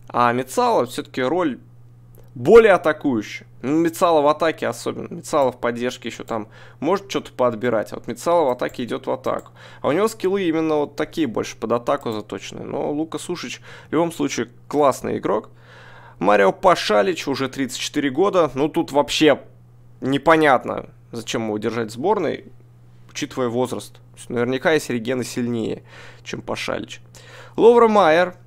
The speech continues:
тридцать один. Ну, пока еще, конечно, можно его подержать. Но, с другой стороны, только на цапе.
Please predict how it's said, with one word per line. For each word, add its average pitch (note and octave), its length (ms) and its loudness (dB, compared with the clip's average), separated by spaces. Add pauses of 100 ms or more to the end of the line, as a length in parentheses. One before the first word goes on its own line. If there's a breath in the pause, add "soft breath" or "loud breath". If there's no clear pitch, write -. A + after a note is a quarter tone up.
(140)
тридцать D#3+ 300 0
один. F3 460 -2
Ну, D#3 100 -8
пока D#3+ 340 0
еще, A#2+ 520 -2 (100)
конечно, - 560 -12 (420)
можно A#3 400 6
его G3 320 2
подержать. E3 640 0 (600 loud breath)
Но, D#3 200 2
с - 40 -2
другой D#3+ 260 2
стороны, D3+ 920 0 (840)
только D#3 360 2
на B2+ 180 0
цапе. - 460 -4